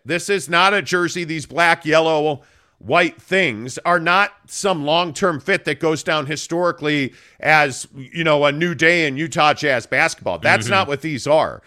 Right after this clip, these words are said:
Speaker 1: And so when we talk about the Utah Jazz and if they're cash-strapped, I do agree with you that I think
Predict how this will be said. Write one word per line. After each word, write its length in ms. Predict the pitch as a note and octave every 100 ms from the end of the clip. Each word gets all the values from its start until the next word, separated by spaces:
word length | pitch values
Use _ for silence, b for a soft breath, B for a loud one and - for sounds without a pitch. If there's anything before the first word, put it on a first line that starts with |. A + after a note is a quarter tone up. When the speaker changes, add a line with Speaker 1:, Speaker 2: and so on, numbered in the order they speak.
| b b b
Speaker 1:
And 240 | D#3 C#3+
so 180 | - F#3+
when 160 | F#3
we 100 | F3+
talk 360 | E3 G3 G3 -
about 520 | A#3 G3 F3+ E3 - _ _ _ _ _ -
the 200 | C#3+ E3+
Utah 440 | E3+ C#3 F3+ E3
Jazz 340 | D3 F3 F3+
and 120 | D3 D#3+
if 100 | D#3
they're 140 | C#3
cash-strapped, 760 | - D#3 G3+ - D#3+ B2+ - b b b
I 200 | - A3
do 380 | A#3 B2+ G3+ A#3
agree 300 | F#3 C3+ G3
with 200 | A3 G3+
you 180 | D3+ C#3+
that 220 | C#3 C#3+ -
I 180 | E3+ G#3
think 520 | - G#3+ A3 D3